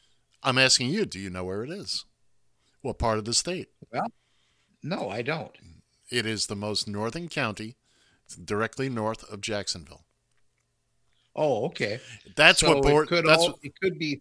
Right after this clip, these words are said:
Speaker 2: it could be Georgia for all, uh,
Speaker 1: It, for
Speaker 2: all
Speaker 1: all intent and
Speaker 2: intents and
Speaker 1: purposes, it is Georgia. Oh, there's no question. It's Georgia.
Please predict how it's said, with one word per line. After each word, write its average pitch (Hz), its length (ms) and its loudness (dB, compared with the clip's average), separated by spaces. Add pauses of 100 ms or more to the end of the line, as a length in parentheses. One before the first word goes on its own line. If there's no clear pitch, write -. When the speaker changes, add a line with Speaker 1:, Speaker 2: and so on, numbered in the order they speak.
(100)
Speaker 2:
it 143 220 -8 (260)
could 190 180 -2
be 147 120 0
Georgia 123 580 -2
for 117 280 -10
all, 110 320 -8
uh, 107 200 -10 (280)
Speaker 1:
It, 123 200 6 (100)
for 120 80 -4
Speaker 2:
all 143 160 4
Speaker 1:
all 156 60 8
intent - 0 -
and - 0 -
Speaker 2:
intents 147 260 6
and 117 80 -6
Speaker 1:
purposes, 123 560 4
it 156 160 8
is 135 260 6
Georgia. 120 420 0 (420)
Oh, 127 180 0
there's 120 220 -2
no 127 120 0
question. 120 460 -4 (840)
It's 131 240 2
Georgia. 123 600 0